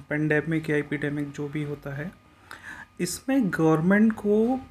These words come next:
कुछ एक्स्ट्रा पावर्स चाहिए होते हैं इसे कंट्रोल करने के लिए। पहले तो आपको रिपोर्टिंग चाहिए,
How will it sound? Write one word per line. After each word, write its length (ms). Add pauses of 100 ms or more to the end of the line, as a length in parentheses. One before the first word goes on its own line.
(760)
कुछ 480 (760)
एक्स्ट्रा 400
पावर्स 520
चाहिए 280
होते 260
हैं 100
इसे 160
कंट्रोल 400
करने 280
के 120
लिए। 240
पहले 400
तो 120
आपको 340
रिपोर्टिंग 500
चाहिए, 360